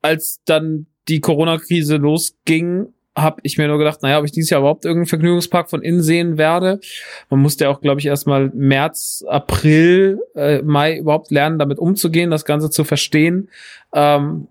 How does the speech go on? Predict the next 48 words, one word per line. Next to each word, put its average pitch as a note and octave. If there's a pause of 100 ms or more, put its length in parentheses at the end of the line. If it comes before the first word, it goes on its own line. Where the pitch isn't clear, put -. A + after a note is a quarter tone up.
(120)
wie C#3+
verhalte D3+
ich -
mich? E3+
Man C#3
musste D3
erstmal D3
die C#3+
eigene D3+
Panik, D#3+
die E3
schnell D3+
aufkam, E3
auch C#3
irgendwie D3 (340)
in D3
den D3
Griff E3
bekommen E3
und, C#3+
äh, C3+
das C3+
mussten D#3
alle D#3
und, C#3
äh, B2+
deswegen C3+
haben D3+
dann D3+
auch, C3+
äh, C3 (520)
hat F3+
man F3+
sich E3
dann D#3+
so D#3
langsam F3+
im D#3
Mai D#3+
wieder E3
dazu D#3
entschieden E3+
zu D3+
sagen, C#3+
so, C#3
yo, D3
also C#3+
Vergnügungsparks D#3